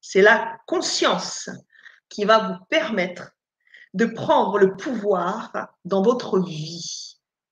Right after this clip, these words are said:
Trente-cinq hertz, trente-cinq hertz,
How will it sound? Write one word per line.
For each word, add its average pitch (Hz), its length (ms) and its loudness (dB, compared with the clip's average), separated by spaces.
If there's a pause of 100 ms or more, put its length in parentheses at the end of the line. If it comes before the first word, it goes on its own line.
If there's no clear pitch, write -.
(120)
Trente-cinq 277 720 4 (300)
hertz, - 580 -2 (480)
trente-cinq 247 800 4 (300)
hertz, - 540 0